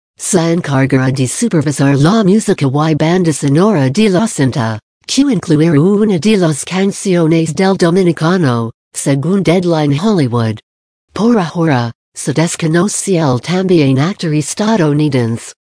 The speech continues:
además de fungir como productor ejecutivo,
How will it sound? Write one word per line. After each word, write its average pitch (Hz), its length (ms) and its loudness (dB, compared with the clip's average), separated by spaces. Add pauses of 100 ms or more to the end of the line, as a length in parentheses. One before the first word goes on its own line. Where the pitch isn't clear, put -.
(100)
además 175 560 0
de 175 160 2
fungir 180 500 0
como 196 340 0
productor 190 580 -2
ejecutivo, 139 880 0